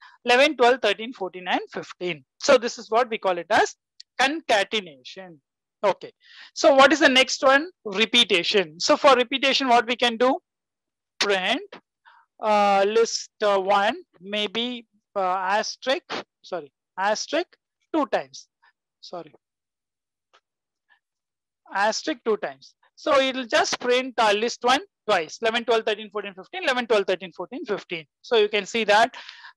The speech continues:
uh, this is one time and this is second time, first time and second time. Okay, this is what we call it as repetition. So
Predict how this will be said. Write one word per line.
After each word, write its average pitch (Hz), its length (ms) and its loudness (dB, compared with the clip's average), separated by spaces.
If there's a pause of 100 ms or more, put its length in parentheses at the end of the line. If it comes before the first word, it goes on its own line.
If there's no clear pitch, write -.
(380)
uh, 190 460 6 (420)
this 214 260 2
is 240 140 -4
one 214 340 0
time 277 260 2 (420)
and 185 480 -4 (140)
this 196 200 -4
is 415 380 -2
second 160 500 -14
time, 147 280 -10 (400)
first - 220 -2
time 214 220 2
and 392 140 0
second 151 360 -8
time. 143 200 -10 (420)
Okay, 269 200 2
this 226 180 0
is 220 140 -14
what 214 240 2
we 196 100 0
call 185 220 2
it 170 120 -4
as 294 280 2 (220)
repetition. 180 920 -4 (540)
So 302 440 6